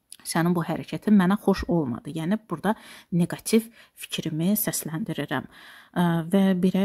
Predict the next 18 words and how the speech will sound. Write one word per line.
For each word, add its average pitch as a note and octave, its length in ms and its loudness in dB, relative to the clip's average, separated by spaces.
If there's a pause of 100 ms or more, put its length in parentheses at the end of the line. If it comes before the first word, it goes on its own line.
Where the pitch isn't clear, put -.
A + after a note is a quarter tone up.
B F#3 160 0
variantı D#3+ 480 -4
götürürük. E3 720 -6
Yəni E3+ 320 0
m, - 480 -8
çox - 240 -4
rahatlıqla F3+ 680 -2
C E3+ 240 -2
variantını F3 840 -2
tapmaq E3 380 -4
olur F3 320 -4
burada, E3 200 -4
amma E3+ 200 0
hər F#3+ 200 -2
halda D3+ 200 -4
yerdə E3+ 300 -2
qalanlara D#3+ 540 -4
da D#3 100 -6